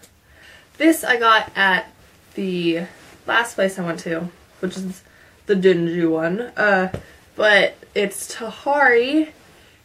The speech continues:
and it's, like, a dress suit, and just awesome color. I wore it,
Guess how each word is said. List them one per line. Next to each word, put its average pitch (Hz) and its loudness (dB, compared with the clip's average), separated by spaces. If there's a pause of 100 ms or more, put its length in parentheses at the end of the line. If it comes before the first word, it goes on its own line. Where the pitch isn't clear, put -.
and 202 2
it's, 196 -2
like, 180 0 (240)
a 190 -6
dress 190 -2 (560)
suit, - -4
and 196 2
just 190 -4 (200)
awesome 226 0
color. 190 2 (300)
I 196 4
wore 226 2
it, - -4